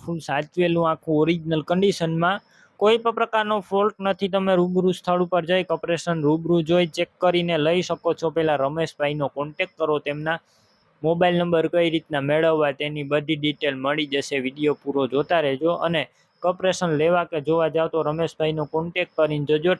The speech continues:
કમ્પ્રેશન વેચાઈ જશે, તમારે ખોટો ધક્કો થશે. બાકી કમ્પ્લીટ કમ્પ્રેશન છે, કોઈ પણ પ્રકારનો ફોલ્ટ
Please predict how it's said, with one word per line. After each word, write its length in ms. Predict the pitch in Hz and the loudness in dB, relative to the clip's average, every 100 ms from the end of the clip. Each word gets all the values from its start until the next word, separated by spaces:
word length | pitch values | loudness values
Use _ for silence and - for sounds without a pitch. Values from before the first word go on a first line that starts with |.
| _ _ _ | _ _ _
કમ્પ્રેશન 500 | 160 - 165 - 151 139 | -6 -2 -2 -2 -2 0
વેચાઈ 360 | 156 - 160 151 | 0 0 -2 -2
જશે, 220 | 143 143 - | -4 -6 -4
તમારે 320 | 139 139 135 | -2 0 0
ખોટો 320 | - 131 135 123 | -2 -4 -2 -2
ધક્કો 220 | 135 - 127 | -2 -4 -4
થશે. 340 | 123 120 180 214 - - - - | -4 -2 -2 -2 -6 -20 -12 2
બાકી 240 | 160 170 | 4 4
કમ્પ્લીટ 500 | 147 170 - 190 185 | 0 -2 0 0 0
કમ્પ્રેશન 540 | - 165 185 185 185 175 | -2 -2 -2 -2 -2 -2
છે, 140 | 180 | -4
કોઈ 220 | 170 175 175 | 0 -2 0
પણ 160 | 165 | -4
પ્રકારનો 400 | 160 156 151 156 151 | -4 -2 -2 -2 -4
ફોલ્ટ 380 | - 147 151 | -2 0 0